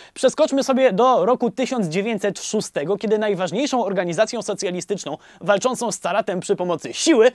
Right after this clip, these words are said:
była organizacja bojowa P P S-u, na czele której stał Józef Piłsudski. Józef i jego ekipa nie próżnowali. We wspomnianym już tysiąc dziewięćset szóstym roku przeprowadzić mieli ponad tysiąc dwieście akcji, ale to nie były tylko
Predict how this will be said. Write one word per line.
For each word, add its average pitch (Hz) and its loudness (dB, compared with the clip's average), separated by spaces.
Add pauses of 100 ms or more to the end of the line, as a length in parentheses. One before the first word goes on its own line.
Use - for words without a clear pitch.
(140)
była 277 4
organizacja 220 2
bojowa 180 2
P 170 0
P 160 0
S-u, 285 2 (400)
na 165 -4
czele 311 6
której 254 2
stał 202 4 (120)
Józef 123 -10
Piłsudski. - -4 (800)
Józef 311 4
i 277 6
jego 262 6
ekipa 254 4
nie 175 2
próżnowali. 196 4
We 202 0
wspomnianym 220 0
już 185 0
tysiąc 196 -4
dziewięćset 180 -2
szóstym 190 0
roku 240 2 (260)
przeprowadzić 226 2
mieli 196 -2 (120)
ponad 247 2
tysiąc 254 -2
dwieście 214 -2
akcji, 165 -2
ale 240 2
to 254 0 (200)
nie 226 2
były 262 4
tylko 226 6